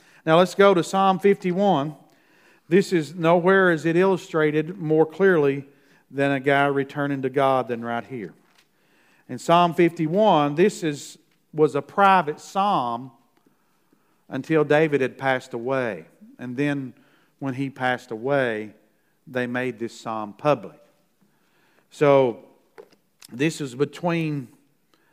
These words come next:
God and David, uh, initially, and then David, God, or David had pinned this down,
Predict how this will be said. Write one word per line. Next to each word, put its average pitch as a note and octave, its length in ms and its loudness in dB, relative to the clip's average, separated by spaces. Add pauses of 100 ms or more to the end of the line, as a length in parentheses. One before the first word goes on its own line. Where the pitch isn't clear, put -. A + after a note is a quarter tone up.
(580)
God D3+ 420 8
and B2+ 180 -6
David, D3+ 560 0 (1500)
uh, A#2+ 460 -4
initially, C3+ 720 -2 (320)
and B2 200 -10
then B2 480 -8 (140)
David, B2 560 -2 (880)
God, C3 440 2 (560)
or C3 140 -12
David B2 440 -2
had B2 460 -8
pinned C3+ 280 -4
this B2+ 220 -4
down, B2 540 -6